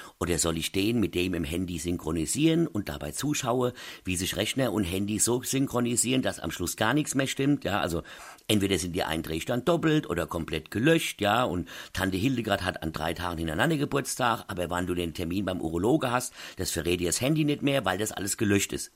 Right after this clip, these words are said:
Also dann doch lieber per Hand, in so ein Filofax oder so.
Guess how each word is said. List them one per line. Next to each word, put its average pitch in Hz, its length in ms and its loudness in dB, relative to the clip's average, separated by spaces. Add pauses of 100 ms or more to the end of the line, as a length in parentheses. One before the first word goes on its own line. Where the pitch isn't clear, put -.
Also - 220 -2 (300)
dann 110 180 4
doch 87 160 4
lieber 98 260 0
per 113 240 -2
Hand, 82 280 0 (180)
in 113 100 0
so - 100 -4
ein 69 100 -6
Filofax 82 680 -2
oder 69 140 -4
so. 65 240 -10